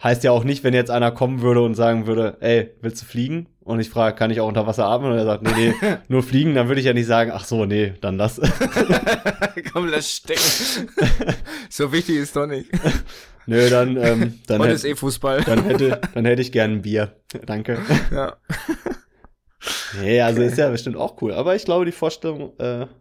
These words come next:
Speaker 1: einfach unter Wasser chillen zu können, so im Pool, wenn man sauer ist, das ist schon,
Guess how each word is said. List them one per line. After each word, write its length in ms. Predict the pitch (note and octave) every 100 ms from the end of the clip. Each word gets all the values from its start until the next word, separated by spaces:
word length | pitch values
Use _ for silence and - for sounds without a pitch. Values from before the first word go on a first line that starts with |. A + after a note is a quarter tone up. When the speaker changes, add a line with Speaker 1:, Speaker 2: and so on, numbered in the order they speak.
| _ _ _
Speaker 1:
einfach 360 | A#2+ - B2 -
unter 260 | A#2 A#2
Wasser 240 | A2+ C3 B2
chillen 320 | - A#2+ A#2+
zu 140 | A#2+
können, 220 | - A#2
so 140 | A#2+ A2+
im 100 | G#2+
Pool, 260 | - A#2+
wenn 100 | A#2
man 140 | A2+ G#2+
sauer 300 | G#2+ G#2+ G2
ist, 200 | G2 -
das 120 | G2
ist 120 | G2+
schon, 340 | - G2 A2